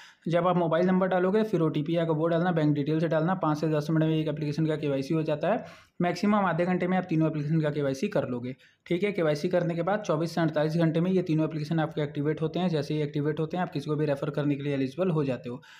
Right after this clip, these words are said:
फिर गाइस, आप किसी को भी रेफर करते हो, आप उसका भी केवाईसी कराते हो। जैसे ही उसका भी चौबीस से अड़तालीस घंटे में एप्लीकेशन एक्टिवेट होगा, आपको आपका रेफरल का पैसा मिल जाएगा।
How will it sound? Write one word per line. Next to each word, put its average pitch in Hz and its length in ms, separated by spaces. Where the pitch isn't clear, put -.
फिर 185 140
गाइस, 185 180
आप 180 120
किसी 180 160
को 185 80
भी 180 100
रेफर 175 220
करते 180 260
हो, 247 180
आप 147 120
उसका 156 200
भी 180 100
केवाईसी 170 360
कराते 180 280
हो। 214 80
जैसे 156 260
ही 180 60
उसका 175 260
भी 185 100
चौबीस 165 320
से 180 60
अड़तालीस 160 300
घंटे 165 280
में 214 120
एप्लीकेशन 156 500
एक्टिवेट 165 360
होगा, 185 180
आपको 160 200
आपका 147 220
रेफरल 147 300
का 139 100
पैसा 143 240
मिल 147 200
जाएगा। 127 280